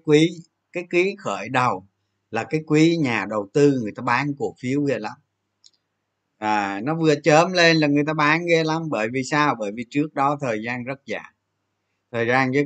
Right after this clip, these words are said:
dài mà người ta nắm mà cổ phiếu nó lình xình. Nó có gì đâu lên. Trừ khi thị trường nóng thôi chứ nó có gì đâu lên, đúng không? Thì khi mà nó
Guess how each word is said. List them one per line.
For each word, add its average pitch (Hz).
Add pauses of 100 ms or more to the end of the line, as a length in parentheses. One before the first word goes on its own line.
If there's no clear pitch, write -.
dài 107
mà 104
người 104
ta 113
nắm 120
mà 120
cổ 90
phiếu 123
nó 143
lình 98
xình. 90 (540)
Nó 156
có 165
gì 143
đâu 139
lên. 165 (440)
Trừ 127
khi 160
thị 135
trường 135
nóng 151
thôi 170
chứ 175
nó 175
có 180
gì 156
đâu 160
lên, 170
đúng 185
không? 190 (460)
Thì 151
khi 175
mà 165
nó 170